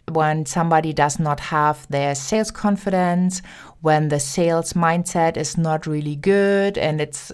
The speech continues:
definitely not a sales success mindset yet, then, you know, the number of actually converting, <laughs> even though that's not such a nice word, but co-, it's what it is, converting somebody into your client,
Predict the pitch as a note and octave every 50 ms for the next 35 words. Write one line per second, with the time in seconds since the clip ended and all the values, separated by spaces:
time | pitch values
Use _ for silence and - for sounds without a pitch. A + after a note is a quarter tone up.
0 | - - - - D#3 E3+ - F#3 F3 E3 E3+ - D#3+ D#3+ D#3 D3+ D3+ D3+ D3+ D#3
1 | D3 C3+ - - - D#3 D3 D3+ D3 - - - - - - - A#3 A3 A3 A3
2 | - - G3 F#3+ F#3+ F#3+ F#3+ F#3 - G3 F#3+ F#3 F#3 F#3 F#3+ F#3 F3 F3 F3+ F3
3 | - - - - - - - - - - - F#3 F3 G3+ G3+ G3+ G3+ G3+ G#3 G3+
4 | G3+ - - - - A#3 C#4+ C#4+ C#4 B3+ A3+ F#3 F#3 F#3 F3+ F3+ F3 E3+ F3+ G3
5 | F#3+ G3 G3 E3 D#3+ E3 - - - - - - F#3+ F3+ F3 F3 - - - E3
6 | D3+ D3 C#3 C#3 C#3+ C#3+ C#3+ D#3 E3+ F3+ A3+ A#3+ B3 C4+ C4+ A#3 A3+ - F3+ -
7 | F#3+ F3+ - - F3 F3 E3 E3 D#3+ D#3+ - - - D#3 D3 D3+ - - - E3
8 | - - D3+ C#3+ C#3+ C#3+ C#3+ C#3 - C#3+ C#3 D3+ F#3+ G3+ - E3 D3 - - -
9 | - - D#3+ D3+ - - - - D#3 C#3+ C#3+ C#3 C3 C#3+ G3+ B3+ A#3+ - - -
10 | - F3+ D3+ D3+ D3 C3+ C3+ C3+ C#3+ D3 D#3+ F#3 G#3+ B3 B3+ C4+ C#4+ - - -
11 | - - - - - - - - F#3 F#3 F#3+ G#3 G#3 G#3 G#3 G3+ - - - D#3+
12 | E3+ F3 F3 - - E3+ D3+ D3+ C#3+ C#3+ C#3 - - D3+ C3+ C3 C#3+ D#3+ F#3 G#3
13 | A#3+ C4